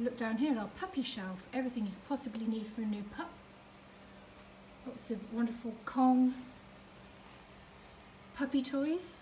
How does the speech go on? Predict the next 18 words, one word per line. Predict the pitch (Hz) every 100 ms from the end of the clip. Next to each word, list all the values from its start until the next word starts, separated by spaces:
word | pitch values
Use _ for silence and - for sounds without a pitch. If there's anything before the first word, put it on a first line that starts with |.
| - - - - - - - - - - - - - - - - - - - - - - - - - - - - - - -
And | 185
some | 202 185
beautiful | 240 233 - 196
little | 185 185 180 - - -
snugglies. | - 208 185 - 180 180 - - - - - - - - - -
Pup's | 240 - - -
first | 240 208 208 - - - - - - - 202
night | 185 185 - - -
in | 180
his | 180 190
new | 185 180
home. | 196 190 185 180 - - - - - - - - - - - - - - - - - - - - - - - - -
Down | 226 233
in | 226
these | 220 214
baskets | 233 240 - 226 - -
we've | 196
got | -